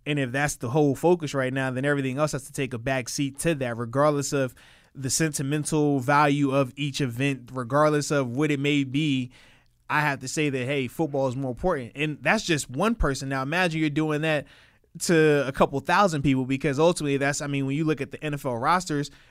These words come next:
once they cut it down to the regular season rosters, yeah, it's gonna be a couple of thousand individuals that are gonna have to operate under that same mentality, that same code. And that's just players, not even talking about the coaches, not even talking about the training staff, not even talking about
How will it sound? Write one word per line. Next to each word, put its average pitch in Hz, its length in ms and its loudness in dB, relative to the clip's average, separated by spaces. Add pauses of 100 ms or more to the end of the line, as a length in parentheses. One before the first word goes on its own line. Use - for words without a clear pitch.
once 156 180 2
they 160 100 -2
cut 165 220 0
it 123 140 -6
down 147 280 0
to 139 480 0
the 131 220 -6
regular 147 360 0
season 202 320 -2
rosters, 117 520 -4 (420)
yeah, 180 180 0
it's 165 100 0
gonna 151 160 -2
be 151 100 2
a 139 60 -2
couple 151 260 -2
of 135 80 -4
thousand 143 340 -2
individuals 135 640 -2 (280)
that 147 120 2
are 151 60 2
gonna 143 240 -2
have 147 220 0
to - 180 -10
operate 143 640 0
under 151 220 0
that 139 240 0
same 147 420 0
mentality, 139 460 0
that 135 160 -4
same 143 280 0
code. 156 300 -2
And 127 100 -6
that's 170 200 -2
just 139 180 -8
players, 156 300 0
not 143 100 -2
even 131 160 -6
talking 147 340 -4
about 135 140 -2
the 113 80 -12
coaches, 139 400 -2
not 131 140 -2
even 123 180 -4
talking 139 320 -2
about 120 140 -6
the 110 80 -12
training 135 340 -6
staff, 127 240 -8
not 127 100 -8
even 120 160 -10
talking 139 300 -4
about 127 320 -4